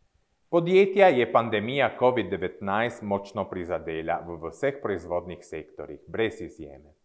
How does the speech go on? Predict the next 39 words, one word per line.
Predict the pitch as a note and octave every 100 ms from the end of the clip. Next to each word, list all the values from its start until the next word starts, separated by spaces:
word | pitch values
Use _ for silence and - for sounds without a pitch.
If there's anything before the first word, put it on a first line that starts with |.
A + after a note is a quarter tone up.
| _ _ _ _ -
Upravni | G#2+ C#3 D#3 D#3 A2
odbor | G2+ G#2 A#2+
se | - F#2+
je | -
skupaj | - - F2+
z | D#2+
direkcijo | E2 F#2 G#2 - F#2+
in | F2
našimi | F2 F2 F#2 E2
sodelavci | - D2+ D#2+ F#2 F#2+ - G#2 - _ -
ter | G#2
s | -
podporo | G#2 - A#2+ C3 G#2+
naše | G2+ G#2 F#2
zadružne | F2+ G#2 G#2+ G2 G2
bančne | E2 F2+ - F#2
skupine | - - F#2 F2
Casa | - E2+ E2+
Centrale | - D#2+ C#2+ C#2+ D2 D#2+ A2+ - _ _ _ _
s | -
to | B2
zdravstveno | G#2 B2+ C#3+ - B2+ G#2+
krizo | A#2 A#2 B2
spopadalo | A2 - F#2+ G2 F#2 G2+ G2 F2
že | F#2
od | F#2 -
prvih | B2+ C#3+ A#2+ - G#2
ur | G2
njenega | F2+ F2 D#2 D2
nastanka | C#2+ - F#2 F2+ G2 G#2+ G#2 - _ _ _ _ _
ter | - A#2
dali | C3+ D#3 F3
na | C3
razpolago | A2+ - G#2+ G2 A2 C3 B2+ -
izredne | G#2 G#2 A#2 C#3 C#3+ C3
in | -
prehodne | G2 - G#2+ A2 G2+
olajševalne | F#2 F2+ - E2+ F#2 F#2+ E2+
ukrepe | - E2+ F2+ A2